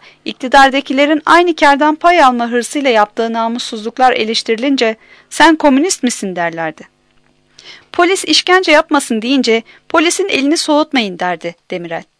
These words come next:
Depremden sonra Demirel'de de, Ecevit'te de çömezleri sıhhat vekili, valiler, kaymakamlar ve kriz merkezleri eleştirilince,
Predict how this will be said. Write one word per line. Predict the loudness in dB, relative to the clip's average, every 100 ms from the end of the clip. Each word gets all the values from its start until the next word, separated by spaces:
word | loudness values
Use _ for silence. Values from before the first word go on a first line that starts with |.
| _ _ _
Depremden | -4 0 0 4 4 4
sonra | 2 -2 0
Demirel'de | 2 4 2 0 -2
de, | 2 2 0 -18 _
Ecevit'te | 0 2 0 0 -2 2
de | 2 2 -4 _
çömezleri | -2 2 2 2 0 -2 -4 _
sıhhat | -12 -4 0 2 0 -2
vekili, | -4 -4 -4 -6 -8 _ 0
valiler, | 4 6 4 4 4 2 -6
kaymakamlar | 2 4 4 2 2 4 4 4
ve | 0
kriz | 0 -2 -2
merkezleri | 2 2 2 -4 -2 0
eleştirilince, | 0 0 -4 -2 -2 -2 -2 0